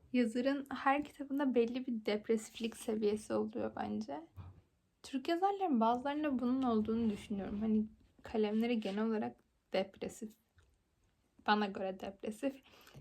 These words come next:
E, N G'de de bunu hissediyorum. Saklambaç'ta da polisiye bir kitap olmasına rağmen o depresiflik bence hakim. Özellikle Ansel'in,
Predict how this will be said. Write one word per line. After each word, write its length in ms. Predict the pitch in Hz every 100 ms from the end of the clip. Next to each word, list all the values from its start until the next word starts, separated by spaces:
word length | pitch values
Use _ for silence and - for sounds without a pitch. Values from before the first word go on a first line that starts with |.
| -
E, 220 | 262 220
N 120 | 214 202
G'de 300 | 208 226 247
de 80 |
bunu 200 | 220 226
hissediyorum. 380 | 214 214 240 320
Saklambaç'ta 840 | - 240 220 220 214 214 220 - 277
da 120 | -
polisiye 460 | - 220 214 247
bir 60 | 233
kitap 260 | - 247 247
olmasına 440 | 226 226 269 269
rağmen 340 | 254 277 330 311
o 200 | 226 220
depresiflik 720 | 233 226 247 - - 330 -
bence 240 | 269 254 311
hakim. 500 | - - 214 240 226
Özellikle 520 | 220 226 233 - 233
Ansel'in, 540 | 226 220 - 240 247